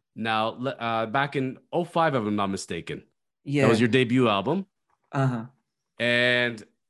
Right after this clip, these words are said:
Speaker 1: at what point, uh, Barry, would you say that you knew in your heart of hearts, I was always curious as far as when somebody forms a band, makes a living out of it, at what point did the light bulb go on over your head and you said to yourself, "This is what I'm gonna do for a living. This was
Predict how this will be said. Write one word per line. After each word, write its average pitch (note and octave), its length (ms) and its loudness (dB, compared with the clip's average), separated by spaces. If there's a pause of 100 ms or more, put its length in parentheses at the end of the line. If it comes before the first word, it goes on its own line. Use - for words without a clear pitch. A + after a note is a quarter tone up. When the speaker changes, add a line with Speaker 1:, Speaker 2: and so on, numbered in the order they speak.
(200)
Speaker 1:
at C3 60 -4
what B3 220 2
point, A3 340 2 (240)
uh, A#2+ 200 2
Barry, C3+ 560 2
would B2+ 180 -6
you D3 80 -2
say C#3 300 4
that B2+ 320 -4
you C3+ 440 0
knew D3 560 6
in A#2+ 220 2
your C3+ 180 2
heart C3 180 0
of A#2+ 80 -6
hearts, A#2+ 220 -2
I A#2+ 40 -2
was A#2+ 100 -4
always G#3+ 180 -2
curious C#3+ 360 -6
as B2 80 -10
far A#2+ 260 2
as A#2 80 -2
when A#2 120 -4
somebody B2+ 280 -6
forms B2 300 -2
a - 20 -4
band, A#2 400 0 (240)
makes B2 240 -2
a A#2 60 -4
living B2 320 2
out A2 160 0
of G#2+ 100 -6
it, A#2 200 -4 (340)
at B2 100 -2
what A3+ 180 2
point A#3+ 220 2
did G#3+ 80 -8
the D#3+ 60 -6
light D3 240 0
bulb C#3+ 240 -4
go B2+ 220 -4
on B2 280 -4
over A#2+ 160 -4
your C#3 220 2
head C3 240 -2
and B2 100 -2
you A#2+ 60 -4
said B2 240 -6
to B2 60 -12
yourself, A#2+ 520 -2 (560)
"This D#3+ 160 -2
is G3 80 0
what E3+ 120 4
I'm D3+ 80 4
gonna C3+ 120 2
do A#2 160 -2
for A2+ 180 -6
a G#2 40 -2
living. G2+ 300 -2
This B2 160 -2
was C#3 180 -2